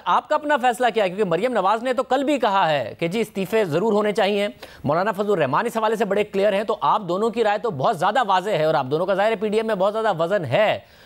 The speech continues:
फिर आपसे मंसूब एक बयान भी चला कि अगर पीडीएम ने इस्तीफों का फैसला किया और पीपल्स पार्टी मुस्ताफ़ी ना हुई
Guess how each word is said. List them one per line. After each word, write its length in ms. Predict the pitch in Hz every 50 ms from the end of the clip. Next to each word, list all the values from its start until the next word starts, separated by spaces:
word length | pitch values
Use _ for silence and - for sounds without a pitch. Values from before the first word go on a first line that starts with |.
| -
फिर 100 | - 190
आपसे 280 | 175 160 175 - - 240
मंसूब 300 | 208 202 165 - 233 220
एक 120 | 226 185
बयान 240 | 165 165 160 180 208
भी 80 | 202 226
चला 240 | - 226 214 220 226
कि 100 | 220 190
अगर 280 | 180 151 151 180 247 254
पीडीएम 340 | - 247 233 214 233 240
ने 80 | 226 233
इस्तीफों 340 | 226 - 240 226 - 233 220
का 100 | 226 214
फैसला 340 | - 214 202 196 214 220 202
किया 240 | 202 214 208 214
और 260 | 208 - 160 185 240 233
पीपल्स 300 | - 226 214 226 202 -
पार्टी 320 | - 214 208 202 220 214
मुस्ताफ़ी 460 | 208 202 - - 190 180 180 - 214
ना 80 | 214 202
हुई 280 | 175 165 196 214 262